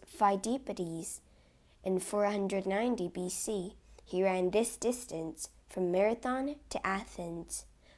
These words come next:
with news of Greeks' victory over the Persians. "Rejoice! Greece has won the war!" As the first marathon race at Athens drew to a close, the crowd leaped to their feet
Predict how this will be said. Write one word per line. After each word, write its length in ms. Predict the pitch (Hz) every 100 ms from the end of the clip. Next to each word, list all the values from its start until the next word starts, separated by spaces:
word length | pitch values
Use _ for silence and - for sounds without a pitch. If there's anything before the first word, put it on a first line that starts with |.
| -
with 220 | 180 -
news 480 | 180 196 208 233 - -
of 180 | 170
Greeks' 460 | - 185 185 185 -
victory 720 | 196 190 - 220 254 180 185 - - - -
over 240 | 180 180 180
the 100 | 180
Persians. 800 | - 196 196 185 156 160 - - _ _ _ - - - -
"Rejoice! 1040 | 330 403 339 349 427 - 233 175 - - - 214
Greece 500 | 262 370 403 370 339
has 180 | 277
won 500 | 233 277 403 403 392
the 140 | 403 370
war!" 680 | 339 320 285 220 170 160 - - _ - _ _ -
As 140 | 202 -
the 120 | 185
first 400 | - 214 233 -
marathon 640 | 196 208 214 214 214 214
race 420 | 247 226 196 - -
at 140 | 185 -
Athens 680 | 220 247 185 175 175 - - -
drew 260 | - 190 185
to 200 | - 180
a 40 |
close, 640 | - 220 220 175 165 - - _ _ - - -
the 80 | -
crowd 460 | 190 208 208 208 -
leaped 480 | 220 226 - - -
to 120 | 185
their 180 | 180 180
feet 520 | - 208 190 -